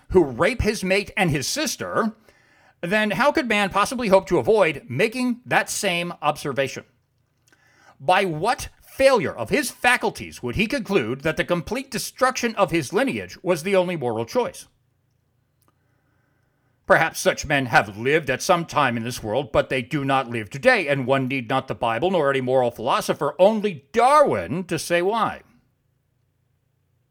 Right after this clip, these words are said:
The larger and more organized and more cohesive the group, the greater its power. Should a man fail to notice that, he may be considered fortunate to survive the lesson on the day it survives, on a day it arrives.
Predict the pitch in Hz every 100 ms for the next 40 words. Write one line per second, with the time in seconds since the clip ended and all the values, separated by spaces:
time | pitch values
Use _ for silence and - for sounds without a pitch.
0 | _ _ _ _ _ _ _ _ _ _
1 | _ - 185 226 294 262 277 240 180 202
2 | 190 190 165 139 135 143 160 - 160 147
3 | 143 160 156 - 175 117 147 - 180 202
4 | 110 117 - 127 151 190 190 - 262 302
5 | - - _ _ - 208 202 202 - -
6 | 202 226 208 208 233 - 156 135 - -
7 | _ _ 185 185 180 170 156 180 160 127
8 | 165 139 - 233 226 180 - 180 - 160
9 | 107 156 202 175 175 247 285 160 131 127
10 | 123 139 131 - 117 196 262 98 - 143
11 | 139 110 139 139 117 135 302 80 -